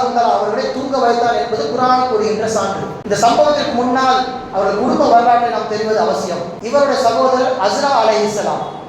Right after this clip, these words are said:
இவர்கள் இருவரின் பிறப்பு ஆச்சரியமானது. ஒன்றாக கருவில் தோன்றினார்கள், ஒன்றாகவே நிமிடம் மாறாமல் நொடி மாறாமல் ஒன்றாகவே பிறந்தார்கள், ஒன்றாகவே வளர்கிறார்கள். வஃபாத்தின் சமயத்திலும் கூட ஒரே கபரிலே அடக்கம் செய்யப்படுகின்றார்கள்.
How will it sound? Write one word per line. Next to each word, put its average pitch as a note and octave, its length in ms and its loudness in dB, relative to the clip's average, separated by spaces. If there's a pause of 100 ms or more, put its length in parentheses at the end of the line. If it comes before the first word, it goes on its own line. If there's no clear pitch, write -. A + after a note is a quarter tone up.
(140)
இவர்கள் B3+ 300 4
இருவரின் D#4 460 4
பிறப்பு B3+ 540 2
ஆச்சரியமானது. A3+ 1040 0
ஒன்றாக C4+ 520 0
கருவில் A#3+ 340 0
தோன்றினார்கள், A#3 840 0 (340)
ஒன்றாகவே C#4 640 2 (260)
நிமிடம் C4 440 -2
மாறாமல் B3+ 580 0
நொடி A3+ 180 0
மாறாமல் A#3+ 440 2
ஒன்றாகவே B3 520 2
பிறந்தார்கள், A#3+ 720 0 (320)
ஒன்றாகவே C4+ 480 4
வளர்கிறார்கள். B3 880 2 (120)
வஃபாத்தின் C4 520 -2
சமயத்திலும் A#3+ 600 -2
கூட B3 160 0 (100)
ஒரே C4 380 2
கபரிலே - 320 0
அடக்கம் A3+ 360 0
செய்யப்படுகின்றார்கள். G3+ 1040 0